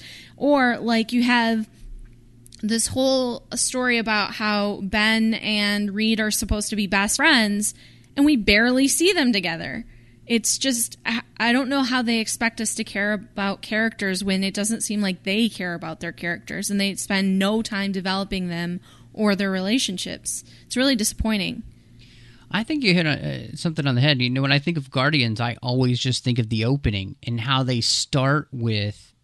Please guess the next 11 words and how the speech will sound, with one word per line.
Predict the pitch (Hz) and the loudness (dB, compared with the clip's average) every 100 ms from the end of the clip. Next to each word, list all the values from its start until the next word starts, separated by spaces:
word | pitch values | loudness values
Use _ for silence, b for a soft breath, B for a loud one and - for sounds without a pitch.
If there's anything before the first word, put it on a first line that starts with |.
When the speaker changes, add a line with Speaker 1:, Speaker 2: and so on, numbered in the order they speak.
| _ _ _ | _ _ _
Speaker 2:
the | 127 | 0
swagger. | 127 151 151 190 120 82 50 - _ _ _ _ _ - | 2 4 6 6 6 0 -14 -20 _ _ _ _ _ 4
You | 135 | 8
know, | 139 131 | 8 6
th-, | 107 135 | 0 -8
this | 143 147 190 - | -2 2 2 2
is | 214 190 | 0 0
going | 170 160 165 165 | 2 2 2 0
to | 160 | -2
be | 139 135 131 | 2 2 2
fun. | 135 - 123 101 98 | -2 -2 0 0 -6